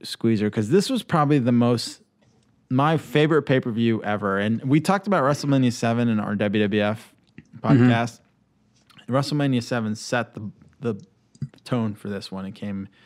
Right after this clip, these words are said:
Speaker 1: before this, but the first match was Koko B. Ware versus Kato. Who gives a shit?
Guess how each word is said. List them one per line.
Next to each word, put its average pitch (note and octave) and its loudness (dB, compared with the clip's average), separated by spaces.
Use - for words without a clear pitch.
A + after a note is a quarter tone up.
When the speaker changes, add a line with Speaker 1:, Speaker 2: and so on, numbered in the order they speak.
Speaker 1:
before G#2 -4
this, F#2+ -8
but - -8
the B2 2
first A#3 0
match C#3 0
was B2 0
Koko D#3 0
B. D3 2
Ware A#2 4
versus A2 -4
Kato. G2 -2
Who A2 -4
gives F#2+ -10
a - -14
shit? - -10